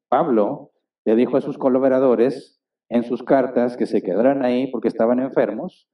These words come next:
Dejó en alguna ocasión a su colaborador enfermo en algún lugar. Le pidió a,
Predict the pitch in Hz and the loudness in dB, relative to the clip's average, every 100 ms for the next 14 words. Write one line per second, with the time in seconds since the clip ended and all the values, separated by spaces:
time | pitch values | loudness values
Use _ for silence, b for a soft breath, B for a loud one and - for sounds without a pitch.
0 | _ _ _ - 98 123 127 123 135 139 | _ _ _ -6 0 2 2 0 0 0
1 | 139 - 131 127 131 131 135 131 127 120 | 0 0 0 0 -2 -2 0 2 2 2
2 | 123 120 113 123 120 123 110 113 131 139 | 0 -2 -2 -2 0 -2 -2 0 0 2
3 | 113 127 - _ _ _ _ 117 117 117 | 0 -2 -6 _ _ _ _ 0 0 2
4 | 113 113 127 | 2 4 2